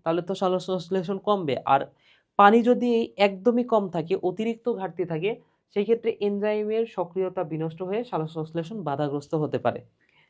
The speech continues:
ঠিক আছে? ওকে, পানি গেল। এরপর হচ্ছে অক্সিজেন। অক্সিজেন কি? বাতাসে অক্সিজেনের ঘনত্ব যদি বেড়ে যায়, মনে রাখো অক্সিজেন হচ্ছে উৎপাদ।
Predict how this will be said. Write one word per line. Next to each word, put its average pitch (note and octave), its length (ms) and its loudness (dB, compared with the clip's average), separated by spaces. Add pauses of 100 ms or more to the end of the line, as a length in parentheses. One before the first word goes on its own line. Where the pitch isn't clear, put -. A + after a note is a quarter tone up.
(140)
ঠিক E3+ 140 -4
আছে? A#3 220 -2 (960)
ওকে, - 200 -8 (200)
পানি F#3 280 2
গেল। F#3+ 160 -2 (160)
এরপর F3+ 280 -2
হচ্ছে F#3+ 200 -4 (140)
অক্সিজেন। D3+ 520 0 (1120)
অক্সিজেন A3 460 2
কি? C4 260 -4 (120)
বাতাসে G3+ 640 4
অক্সিজেনের G3+ 580 -2
ঘনত্ব F3 440 -2
যদি F3 220 -6
বেড়ে D3 260 0
যায়, E3 180 0
মনে E3 200 -2
রাখো D#3 320 -2
অক্সিজেন F3 420 0
হচ্ছে F3 220 -4
উৎপাদ। F3 500 4